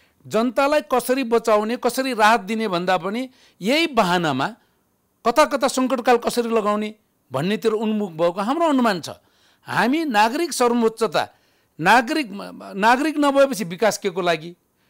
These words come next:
जब जनतै छैन भने बाटो के को लागि, समृद्धिको के को लागि? सबभन्दा पहिला जनता बचाउनु पर्यो। त्यसपछि सरकारले जुन एकपछि अर्को गर्दै अहिले चर्चा पनि आएको छ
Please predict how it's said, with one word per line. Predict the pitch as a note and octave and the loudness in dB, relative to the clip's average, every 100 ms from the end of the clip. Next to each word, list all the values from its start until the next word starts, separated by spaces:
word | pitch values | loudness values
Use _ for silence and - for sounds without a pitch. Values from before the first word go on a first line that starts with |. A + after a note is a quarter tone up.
| _ | _
जब | D#3 C#4 | 2 2
जनतै | A3+ A3+ A#3+ D#4 | 4 2 2 2
छैन | C4 B3+ C4+ B3+ | 2 0 0 -2
भने | A#3+ | -2
बाटो | F#3+ D#3+ D3 G#3+ | 0 0 0 -2
के | F#3 G#3 | -4 -2
को | G#3+ | 0
लागि, | G3+ F#3+ G3+ | 0 -2 -6
समृद्धिको | G3 F#3 G3 F#3 G3+ G#3 | -4 -2 -2 -4 -4 -2
के | G#3+ | -2
को | G3 | 0
लागि? | G#3 G3+ G3+ _ _ - | -2 -2 -6 _ _ -8
सबभन्दा | - A3+ C#4 C#4 | -2 2 4 4
पहिला | C4+ C4 A3+ A#2+ _ D3 | 6 6 4 0 _ -10
जनता | C#3+ E3+ G#3 | -4 0 0
बचाउनु | F#3 F#3+ G3 G3 | 0 0 -2 -2
पर्यो। | F3 F#3 F#3 _ _ _ | -4 -6 -8 _ _ _
त्यसपछि | C4 C#4+ C#4 B3 D4+ | -2 0 -2 -2 -4
सरकारले | - A#3+ A#3+ C4+ C#4 C#4 | 0 0 2 2 2 -2
जुन | G#3+ A3 A#3+ G#3+ _ _ | -4 -4 -6 -6 _ _
एकपछि | B3+ C#4 C#4+ C4 | -2 0 0 0
अर्को | B3+ A#3 A#3 A#3+ | 2 2 2 0
गर्दै | A3+ A3 A3+ A#3+ A3+ _ _ - | 0 2 4 2 -2 _ _ -2
अहिले | G3 G#3 G#3+ G3 C3 - - | 0 2 2 0 -8 -20 -20
चर्चा | - G3+ D#3+ F#3+ F#3 G#3+ | -20 -20 -2 0 4 2
पनि | G#3+ A#3 | 2 2
आएको | A3 G#3+ | 2 0
छ | G#3+ | -4